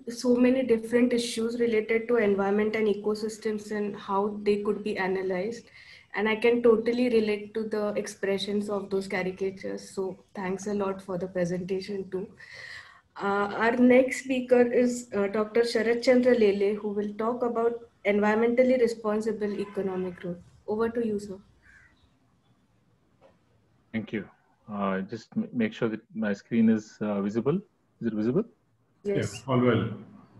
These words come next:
Speaker 2: Uh, thank you to the Pune International Center and the organizers of this conference in particular for inviting me. A big thank you to Anupam for making my task easier by raising some really important questions.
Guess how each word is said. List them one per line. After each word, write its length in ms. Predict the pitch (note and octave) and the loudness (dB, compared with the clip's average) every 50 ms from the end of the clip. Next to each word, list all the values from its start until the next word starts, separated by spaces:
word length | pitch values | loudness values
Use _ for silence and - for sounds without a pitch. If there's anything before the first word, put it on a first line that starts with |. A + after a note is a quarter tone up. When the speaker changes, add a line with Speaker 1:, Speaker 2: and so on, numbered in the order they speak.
| - - - A#2 | -20 -12 -6 -2
Speaker 2:
Uh, 340 | A2 G#2+ G#2 G2+ G2+ G2+ G#2 - _ _ _ _ _ | 0 2 2 2 0 -2 -4 -6 _ _ _ _ _
thank 240 | C3+ C3 B2+ B2 - | 2 4 4 6 6
you 160 | D3+ D3+ D3 | 6 6 4
to 120 | - C#3 | 2 0
the 160 | B2+ C3+ C3 B2 | 2 2 2 2
Pune 280 | A#2+ C3 B2+ B2+ B2+ | 4 6 8 10 10
International 520 | B2 A#2 A#2 B2+ B2+ B2 B2 - - A#2+ A2+ | 10 8 8 6 6 6 6 6 4 2 2
Center 420 | - A#2+ A2+ A2+ A#2 B2+ A#2+ A#2+ | 6 6 6 8 8 6 6 6
and 120 | A#2 A2+ | 6 6
the 60 | G#2+ G#2+ | 8 8
organizers 540 | G#2 G2+ G#2+ G#2+ A2 A2 G#2+ A2 A2 G#2+ | 8 8 8 6 6 6 6 4 2 2
of 100 | A2 G2 | 0 0
this 160 | G2+ A2 - - | 0 -2 -2 -2
conference 500 | - - G2+ G2 - - A2 G#2 - A#2+ | -2 0 0 0 0 0 -2 -2 0 0
in 120 | G#2+ G2 | -2 -2
particular 480 | - F#2+ - A2+ - - A2+ C#3+ F#3 F#3 | -2 -4 -4 -2 0 4 6 6 6 6
for 220 | - C3+ A2+ G#2 | 4 4 4 4
inviting 420 | G2 G2 G2+ G#2 G#2 G#2 A2 G#2 | 6 6 6 6 6 6 6 6
me. 200 | G#2+ C3 F#3 G3+ - _ _ _ _ _ _ _ _ - | 6 6 4 2 -2 _ _ _ _ _ _ _ _ 0
A 60 | B2+ A2+ | 4 4
big 220 | B2+ D3+ D#3 - | 6 4 4 4
thank 200 | D3+ C3 C3+ - | 4 2 4 4
you 80 | D3 C3+ | 4 8
to 80 | D3 | 8
Anupam 460 | B2+ A2+ A2+ B2 A#2 C3+ C#3+ E3+ F3 - | 10 10 10 10 10 10 8 6 6 4
for 100 | - B2 | 6 8
making 320 | A#2 A#2 A2+ - - C3 B2 | 8 8 8 6 4 4 6
my 120 | A2+ A2 | 6 6
task 300 | - A2 A2 A2 - - | 8 6 6 6 4 2
easier 400 | - A2 G#2 G#2 A2 A#2 B2+ C3+ | 0 0 2 4 4 4 4 6
by 100 | B2+ A2+ | 4 4
raising 320 | G#2+ G#2 G#2 G#2 A2 A2+ A2+ | 4 4 4 4 4 2 2
some 160 | - A2 G#2 | 2 0 0
really 240 | G#2 G#2 G#2 A2 G#2+ | 0 0 2 2 2
important 400 | G2 G2 A2 G#2+ G2 G#2 G#2 - | 2 2 0 0 0 0 -4 -2
questions. 600 | - A#2+ A2+ - - - A2 G2 C#3 - - _ | -2 -2 -2 -2 -4 -2 -2 -2 -2 -4 -10 _